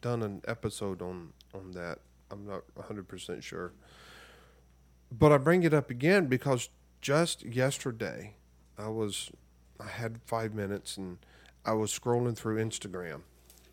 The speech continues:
and I don't remember who, I don't remember what organization or whatever, but another organization, another, uh,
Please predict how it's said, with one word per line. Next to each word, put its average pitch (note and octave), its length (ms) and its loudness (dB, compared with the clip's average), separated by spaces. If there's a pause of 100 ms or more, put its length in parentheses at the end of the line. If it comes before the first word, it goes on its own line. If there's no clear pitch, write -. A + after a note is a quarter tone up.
(280)
and G#2+ 100 -2
I A2+ 60 4
don't C#3 260 4
remember C3+ 580 8
who, D3 460 6 (640)
I G#2+ 100 2
don't C3+ 240 4
remember C3+ 580 6
what A#2 340 6 (100)
organization B2 800 2
or A2+ 80 2
whatever, B2 520 2 (760)
but C3 320 4
another D3+ 460 8
organization, A#2 920 2
another, C3 600 4 (280)
uh, G2 220 -2